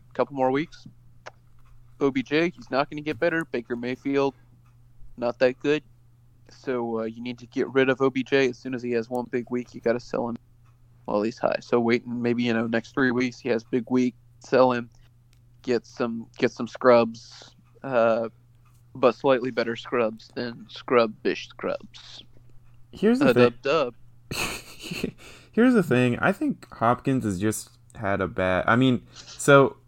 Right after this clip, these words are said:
Speaker 2: he had a really good week one against New Orleans. He had two touchdowns. And then he's played Jacksonville, at the Chargers, should have been,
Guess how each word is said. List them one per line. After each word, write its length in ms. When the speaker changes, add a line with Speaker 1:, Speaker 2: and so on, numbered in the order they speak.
Speaker 2:
he 60
had 120
a 40
really 200
good 140
week 180
one 160
against 280
New 100
Orleans. 340
He 60
had 140
two 100
touchdowns. 580
And 80
then 80
he's 100
played 260
Jacksonville, 840
at 160
the 80
Chargers, 480
should 160
have 80
been, 140